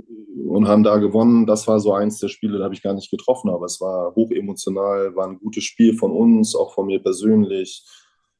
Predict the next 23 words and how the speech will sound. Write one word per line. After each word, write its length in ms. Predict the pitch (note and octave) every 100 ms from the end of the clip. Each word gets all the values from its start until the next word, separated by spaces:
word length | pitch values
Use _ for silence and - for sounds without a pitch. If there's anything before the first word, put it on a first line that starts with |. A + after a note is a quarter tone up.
| _ -
Ähm, 540 | F#2+ F#2 F#2 F#2 F2+
das 260 | G2 F#2 -
war 560 | G2 F#2+ F#2 F2+ F2 -
beeindruckend, 600 | E2 G#2 A2 G#2+ G#2 F#2+
auch 140 | F#2+
in 100 | G#2
dem 140 | G2+ G2+
Stadion 400 | - G#2+ A2+ G#2+
da 140 | G#2
zu 140 | G2+ G2
spielen. 640 | - G2+ F#2+ F#2+ F#2 F#2
Dann 140 | F#2+
natürlich 380 | F#2+ F#2 G#2 G2+
das 260 | G#2 F#2+ -
W-M-Eröffnungsspiel, 1160 | G#2 G#2 G#2+ A2 B2 A#2+ A2 - G#2+ G#2+ G2+ G2+ _ _ _ _ _ _ -
äh, 320 | F#2 F#2+ F#2+
zu 200 | - F#2+
Hause 280 | G#2 A2 A2
bei 120 | G2+
der 160 | G2 G#2
Heim-W 320 | A#2 A2 G#2
M 400 | G2+ G2+ G2 G2
vor 600 | - G2 F#2+ F#2+ F2 F2